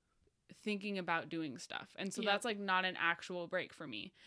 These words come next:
Speaker 1: And I'm still trying to figure out what actually is a good break for me.
Speaker 2: Yeah.
Speaker 1: I'm still trying to figure out, like, what that thing is.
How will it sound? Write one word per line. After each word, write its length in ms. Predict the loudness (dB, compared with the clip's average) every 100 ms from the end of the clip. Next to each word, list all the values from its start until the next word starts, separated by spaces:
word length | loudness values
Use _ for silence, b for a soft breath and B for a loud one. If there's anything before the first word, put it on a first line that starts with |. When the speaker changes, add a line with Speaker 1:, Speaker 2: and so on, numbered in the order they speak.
| B B
Speaker 1:
And 120 | 4
I'm 80 | 4
still 180 | 4 2
trying 200 | 4 0
to 80 | 2
figure 200 | 4 4
out 160 | 4
what 320 | 2 2 2 6
actually 420 | 4 4 0 -2
is 240 | 0 0 0
a 80 |
good 260 | -4 -6 -6
break 220 | -10 -10
for 140 | -14 -16
me. 200 | -14 -16 _
Speaker 2:
Yeah. 320 | -2 0 0 6
Speaker 1:
I'm 180 | 6
still 240 | 6 2 2
trying 200 | 2 2
to 80 | 2
figure 260 | 2 4
out, 160 | 6 6
like, 220 | 2 0
what 420 | -6 0 0 2
that 280 | 2 0 0
thing 220 | -4 -4
is. 500 | -4 -2 -4 -4 -10